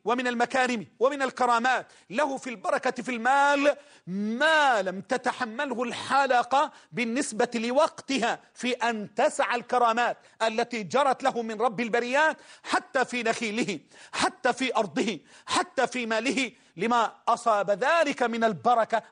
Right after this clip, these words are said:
أي من بركة دعوة النبي صلى الله عليه وسلم له. لن أطيل بالنسبة لدعاء النبي صلى الله عليه وسلم لبعض أصحابه. لماذا؟ لأني قلت ربما يقول البعض إن الكلام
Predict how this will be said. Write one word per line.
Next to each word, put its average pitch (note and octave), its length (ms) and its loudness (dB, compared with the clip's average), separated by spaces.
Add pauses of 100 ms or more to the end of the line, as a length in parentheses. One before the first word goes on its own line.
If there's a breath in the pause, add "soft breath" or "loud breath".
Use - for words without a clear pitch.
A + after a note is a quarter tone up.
أي A#3 100 0
من A3 160 -8
بركة A3+ 260 0
دعوة G#3 440 -2
النبي G3+ 480 -2
صلى B3+ 240 0
الله G3+ 320 2
عليه G#3 220 -2
وسلم G3 440 -2 (160)
له. D3+ 160 0 (1200 loud breath)
لن G#3+ 240 0
أطيل B3 460 0 (260)
بالنسبة A#3 500 0
لدعاء A3+ 420 -2
النبي A3+ 360 -6 (280 soft breath)
صلى B3 240 0
الله B3+ 340 2
عليه A#3+ 200 0
وسلم A#3 360 -2
لبعض A3 360 0
أصحابه. G#3 500 0 (220 soft breath)
لماذا؟ G3+ 520 2 (160 loud breath)
لأني C4 380 -2
قلت B3+ 540 -2 (100)
ربما B3+ 380 2
يقول B3+ 400 0
البعض F#3+ 520 -2 (320 soft breath)
إن A3+ 180 -2
الكلام B3 880 0